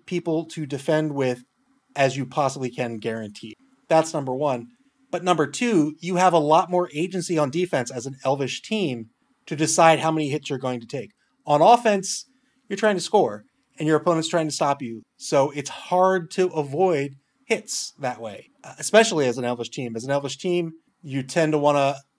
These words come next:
throw people down pitch, pass the ball to them, and, and score early.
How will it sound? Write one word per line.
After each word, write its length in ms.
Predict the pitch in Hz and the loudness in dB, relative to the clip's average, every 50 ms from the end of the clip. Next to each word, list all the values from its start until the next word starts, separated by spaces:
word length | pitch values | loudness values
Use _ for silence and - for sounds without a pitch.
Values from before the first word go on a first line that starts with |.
| _ | _
throw 400 | - - - - 123 135 147 156 | -20 -14 -8 -2 0 2 2 2
people 220 | 156 185 170 160 156 | 2 0 -2 0 0
down 240 | 165 156 156 151 | 2 2 2 0
pitch, 460 | - 160 160 160 160 - - - - _ _ _ | -2 -4 -4 -4 -4 -8 -12 -14 -16 _ _ _
pass 260 | - 147 143 143 - | -4 -4 -4 -4 -6
the 80 | - | -2
ball 220 | 139 147 143 143 143 | 2 4 4 4 2
to 100 | 143 151 | 0 -2
them, 400 | 143 143 139 139 139 139 135 139 _ _ _ _ _ - | -2 0 0 0 -2 -6 -10 -14 _ _ _ _ _ -8
and, 540 | 127 120 120 120 120 120 120 120 123 123 120 - - | -6 -4 -4 -2 -4 -4 -6 -8 -10 -12 -14 -14 -14
and 180 | 117 117 113 | -14 -12 -10
score 380 | - - - - 135 123 123 120 | -12 -12 -10 -6 -4 -4 -4 -2
early. 480 | 123 123 127 131 127 127 120 117 113 | -2 0 0 2 2 0 -2 -2 -6